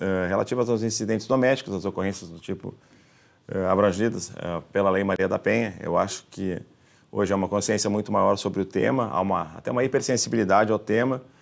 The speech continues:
é, temos um volume de registros muito grandes, nem todos os fatos que são registrados, é, e acolhidos,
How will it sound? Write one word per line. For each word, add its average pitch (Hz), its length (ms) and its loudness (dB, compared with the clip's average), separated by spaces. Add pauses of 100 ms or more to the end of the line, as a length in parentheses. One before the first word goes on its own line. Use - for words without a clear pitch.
(300)
é, 92 280 0
temos 120 280 2
um 120 100 2
volume 107 360 4
de 107 100 -2
registros 98 460 -4
muito 107 260 -2
grandes, 120 480 -2
nem 196 160 -2
todos 190 320 0
os 123 140 -6
fatos 123 320 2
que - 100 -6
são 120 160 2
registrados, 107 680 0 (640)
é, 90 360 -2
e 95 60 2
acolhidos, 107 640 2